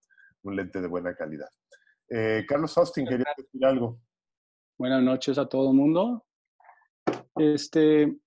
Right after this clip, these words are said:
Speaker 2: yo de curiosidad quería saber, ¿ustedes no tienen casas en donde pueden rentar los lentes?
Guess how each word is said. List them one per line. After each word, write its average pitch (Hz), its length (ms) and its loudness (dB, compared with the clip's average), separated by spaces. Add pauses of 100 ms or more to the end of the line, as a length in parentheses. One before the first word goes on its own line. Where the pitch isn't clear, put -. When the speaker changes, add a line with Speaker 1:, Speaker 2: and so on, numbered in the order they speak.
(480)
Speaker 2:
yo 180 160 4
de 226 100 2
curiosidad 175 800 2
quería 175 280 0
saber, 175 500 0
¿ustedes 180 360 -4
no 190 80 -2
tienen 185 300 -2
casas 185 420 -4
en 175 100 0
donde 147 220 4
pueden 156 260 2
rentar 147 380 0
los 156 200 -4
lentes? 143 560 -6